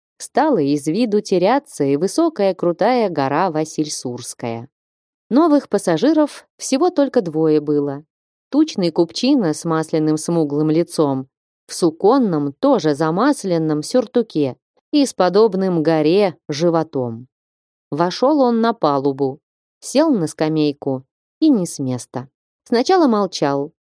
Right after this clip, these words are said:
потом вполголоса стал молитву творить, и кота одолевала купчину. Села ещё на пароход какая-то странная женщина.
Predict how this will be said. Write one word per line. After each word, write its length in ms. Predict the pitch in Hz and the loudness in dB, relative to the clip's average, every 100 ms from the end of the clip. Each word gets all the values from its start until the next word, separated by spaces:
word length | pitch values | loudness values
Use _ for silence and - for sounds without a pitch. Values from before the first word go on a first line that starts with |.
| _ _ _ | _ _ _
потом 400 | 175 170 262 277 | -4 2 2 2
вполголоса 960 | 214 - 180 170 165 240 269 180 - 151 | 0 0 2 2 2 4 4 0 0 -4
стал 320 | - 196 196 | 0 2 2
молитву 540 | 208 220 196 160 147 | 2 0 -2 -2 -2
творить, 640 | 143 147 147 127 117 - _ _ - | 0 -2 -2 -6 -14 -20 _ _ -4
и 140 | 247 | -2
кота 560 | 226 240 285 - 143 139 | -2 0 0 0 -4 -2
одолевала 640 | 143 151 156 147 139 139 | -2 0 0 0 -2 -2
купчину. 720 | - 156 - 143 135 127 127 _ _ _ _ _ _ _ _ _ | -4 -8 -8 -6 -6 -8 -10 _ _ _ _ _ _ _ _ _
Села 300 | - 339 359 | -4 2 4
ещё 380 | 233 180 - 277 | 4 2 0 2
на 120 | 226 | 2
пароход 500 | 175 170 175 - 349 | 2 0 0 -2 -2
какая-то 540 | - 160 233 285 269 202 | -2 -2 2 2 0 -4
странная 640 | - 220 269 285 294 294 | -4 -2 2 4 4 2
женщина. 640 | 202 170 135 - 123 113 | 0 -4 -4 -8 -10 -10